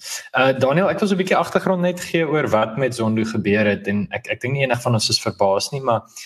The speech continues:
ehm, miskien as ek net 'n paar punte kan maak en dan sal ek bietjie lopende kommentaar lewer, miskien kan ons dit bespreek. So,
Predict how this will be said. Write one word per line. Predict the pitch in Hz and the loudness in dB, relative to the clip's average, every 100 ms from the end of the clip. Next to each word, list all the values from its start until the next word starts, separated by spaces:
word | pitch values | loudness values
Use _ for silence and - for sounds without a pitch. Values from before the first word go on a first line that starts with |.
| - _ | -20 _
ehm, | 107 110 107 | -2 0 0
miskien | 95 - 139 | -4 -2 0
as | 139 | 0
ek | 131 | 0
net | 143 - | -2 -2
'n | |
paar | - 117 - | 0 0 0
punte | 120 110 113 | -2 -2 -2
kan | 117 | 0
maak | 107 120 131 | 2 2 0
en | |
dan | 120 | -2
sal | 107 117 | -2 -2
ek | 117 | -2
bietjie | 120 135 113 | -2 0 2
lopende | 113 113 127 | 0 0 -2
kommentaar | 123 120 113 123 123 | -2 -2 2 2 4
lewer, | 120 131 135 | 2 0 -2
miskien | 110 - 117 | -4 -4 -4
kan | 117 | 0
ons | 113 - | 0 0
dit | 101 | -2
bespreek. | 110 - - 98 90 | -2 -6 0 0 0
So, | - | 0